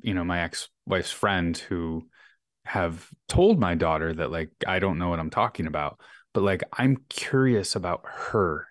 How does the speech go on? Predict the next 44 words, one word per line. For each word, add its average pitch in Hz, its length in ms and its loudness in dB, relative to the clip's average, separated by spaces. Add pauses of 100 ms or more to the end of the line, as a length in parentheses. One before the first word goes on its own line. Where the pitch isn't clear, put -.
(140)
and 90 120 -4
her 95 200 0
loves. 87 600 -2 (360)
And, 104 120 0
like, 87 140 0
I 82 60 2
learn 110 320 4
about 82 260 0
them. 80 240 -6 (260)
Yeah, 165 200 4
no, 120 180 6
I'm 113 140 6
not 127 180 4
an 101 80 2
expert 104 580 0 (100)
in 101 280 -2
any 160 280 4
of 101 120 0
those 95 240 -2
things, 113 300 -2
especially 139 440 0
since 98 240 -2
she's, 101 440 -6
she's 92 220 -8
a 95 40 -6
girl, 87 320 0
I'm 82 160 -4
a 87 60 -6
boy. 85 400 2 (440)
Like, 80 140 -6
I, 85 260 -4
I, 95 220 -4
I 101 100 -2
just 90 200 -6
don't 90 180 -2
have 95 140 0
that 87 140 -2
understanding. 87 600 -2 (920)
But 101 120 2
I'm 92 120 2
so 101 340 2
curious. 110 480 0
Like, 101 180 -8
I, 92 200 -2